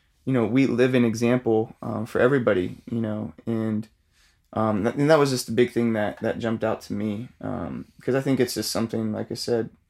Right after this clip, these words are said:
that we just, it doesn't come naturally. Um,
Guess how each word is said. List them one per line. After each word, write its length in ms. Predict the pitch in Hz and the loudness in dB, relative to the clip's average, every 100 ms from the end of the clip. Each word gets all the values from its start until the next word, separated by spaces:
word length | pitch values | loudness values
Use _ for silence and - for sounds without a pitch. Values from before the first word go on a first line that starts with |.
| _ _ _ _ _ _ - | _ _ _ _ _ _ -14
that 220 | - 110 | -8 -6
we 100 | 120 | -4
just, 400 | 123 123 - - | 0 0 0 -6
it 60 | 110 | -2
doesn't 320 | 120 123 107 | 0 0 -4
come 160 | - 120 | -4 -4
naturally. 500 | 85 135 - - - _ _ _ - - | -2 -4 -4 -8 -10 _ _ _ -20 -18
Um, 380 | - - - | -14 -12 -14